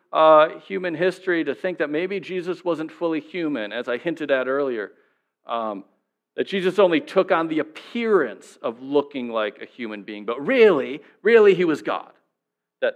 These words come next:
that something tricked the eyes of, of the people around him, and, and certainly he couldn't have bled.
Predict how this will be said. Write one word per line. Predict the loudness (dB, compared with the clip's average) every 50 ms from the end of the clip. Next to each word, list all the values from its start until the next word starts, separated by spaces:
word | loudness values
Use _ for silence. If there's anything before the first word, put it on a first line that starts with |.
| -4 -6
that | -8 -4
something | -2 -2 0 0 0 -2 -2
tricked | -4 -8 -6 2 4 4 4 4 0 -8 -10 -6
the | -6 -4 -2
eyes | -2 -2 0 0 -2 -2 -4 -6 -10 -14 -18 -20 -20 _ _ _ _ _ _ _
of, | -10 -10 -8 -8
of | -8 -8 -8
the | -12
people | -10 -8 -8 -8 -6 -4 -4 -4
around | -2 -4 -4 -4 -6 -10 -12
him, | -12 -12 -10 -10
and, | -12 -14 -16 _ _
and | -18 -18
certainly | -18 -16 2 4 4 4 4 2 -2 -6 -2 0
he | 0 -2
couldn't | 0 -2 -4 -4 -4
have | -6 -8 -8 -12 _
bled. | -10 -8 -6 -6 -6 -6 -8 -12